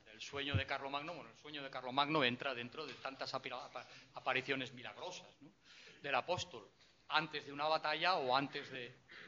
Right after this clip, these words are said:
de un evento importante. Pero en todo caso, que no se haya conservado de toda, que no se haya conservado en ningún texto no quiere decir que en algún momento no existiera,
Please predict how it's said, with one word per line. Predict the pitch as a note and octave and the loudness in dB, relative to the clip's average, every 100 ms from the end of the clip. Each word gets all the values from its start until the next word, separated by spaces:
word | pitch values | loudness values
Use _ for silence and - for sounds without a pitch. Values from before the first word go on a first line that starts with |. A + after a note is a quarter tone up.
| - - - | -18 -20 -14
de | C3 | -6
un | C#3 | 0
evento | C3 C#3 C3+ | 4 4 2
importante. | B2+ B2+ A#2+ A#2+ A2 - - - - - - - - - _ - | -6 -6 -4 -4 -6 -10 -12 -12 -12 -16 -18 -20 -20 -20 _ -12
Pero | - | -6
en | D3 | 2
todo | F3 G3 G3 | 8 10 12
caso, | F#3+ - G3+ G3+ - - _ _ _ _ _ _ _ - | 10 12 10 8 0 -20 _ _ _ _ _ _ _ 0
que | E3 | 4
no | F3+ | 4
se | - | 4
haya | F#3+ F#3 | 6 4
conservado | F3+ E3 E3+ D#3+ F3+ D#3 A#2 - _ - | 4 4 6 8 8 8 2 -2 _ -20
de | B2 A2+ B2+ C3+ | -18 -8 -4 0
toda, | E3 F3 B2+ | 2 2 2
que | |
no | C3 | 0
se | C#3 | 2
haya | D#3+ | 4
conservado | D#3 C#3+ D3+ D#3 | 4 2 2 2
en | D3 | 2
ningún | D3+ D3+ | 0 -2
texto | D#3 D#3 | -4 -2
no | D#3+ C3+ | -2 2
quiere | D3 | 4
decir | C#3 D3+ | 4 2
que | D3+ | 2
en | C3+ | 2
algún | C#3 | 2
momento | C#3+ C#3+ C#3+ | 2 0 0
no | C3 | 0
existiera, | B2+ B2 - F3+ A#2+ | 0 0 0 2 2